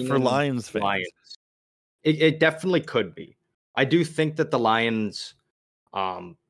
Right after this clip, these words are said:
Speaker 2: I, I do think that the Lions still end up pulling it out. Um, but again, it's like we were saying, if there was to be, you know, a,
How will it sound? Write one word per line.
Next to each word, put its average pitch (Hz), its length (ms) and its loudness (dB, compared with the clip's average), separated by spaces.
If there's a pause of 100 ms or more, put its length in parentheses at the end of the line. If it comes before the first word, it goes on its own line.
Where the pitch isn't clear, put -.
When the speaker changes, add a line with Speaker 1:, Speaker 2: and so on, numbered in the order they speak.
(180)
Speaker 2:
I, 120 140 0
I 123 120 2
do 160 160 2
think 165 220 -2
that 120 120 0
the 117 60 -2
Lions 107 340 0
still 104 300 -4
end 98 180 -2
up - 220 -8
pulling 101 320 -2
it 85 80 -4
out. 90 340 -4 (680)
Um, 92 480 -8 (280)
but 127 180 2
again, 113 260 2
it's 117 140 0
like 127 100 2
we 117 80 0
were 110 40 2
saying, 104 260 0
if 127 200 0
there 127 120 6
was 120 380 4
to 127 120 -4
be, 127 240 0
you 123 200 0
know, 127 240 4
a, 123 180 2